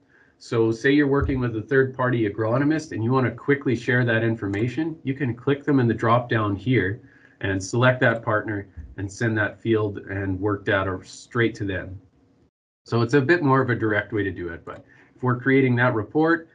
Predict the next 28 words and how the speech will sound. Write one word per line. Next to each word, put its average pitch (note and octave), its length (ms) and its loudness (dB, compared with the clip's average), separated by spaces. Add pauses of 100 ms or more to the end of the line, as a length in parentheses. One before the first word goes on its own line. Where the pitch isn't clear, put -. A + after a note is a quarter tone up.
(280)
I, A#2+ 440 0
maybe C3+ 340 4
I'm C3 180 2
doing C#3 280 2
it C3 160 -4
because A#2+ 400 -4
I A2 100 2
farm B2+ 420 0
with A2+ 300 -2
my G#2 220 -4
brother C3 480 2
or A2 100 0
my G2+ 140 -4
dad D3 480 2
and A2 280 -4
I A#2 120 0
chose C3 320 -2
that B2 200 2
variety. C3 480 2
They A2+ 200 -2
said A2+ 240 -2
it G#2 120 -8
stinks. B2+ 560 -4
Turns A#2+ 360 -2
out A2+ 200 2
they A#2+ 120 0
were G2+ 180 0
wrong. C3+ 580 2